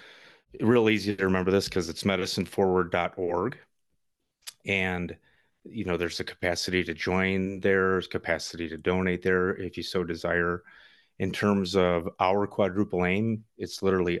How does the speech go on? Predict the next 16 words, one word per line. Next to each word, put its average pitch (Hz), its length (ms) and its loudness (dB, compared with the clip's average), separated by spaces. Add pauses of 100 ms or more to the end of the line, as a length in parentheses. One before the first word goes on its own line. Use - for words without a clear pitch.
our 90 200 2
quadruple 92 580 -2
aim 90 220 -2
dot 82 260 -4
com. 98 380 -2 (640)
Uh, 90 180 -6
the 85 120 -4
books 92 320 -2
of 90 100 -2
it, 95 140 2
Ripple 98 280 4
of 92 80 2
Change, 92 280 0
is 90 120 -2
available 90 440 2
there. 95 400 0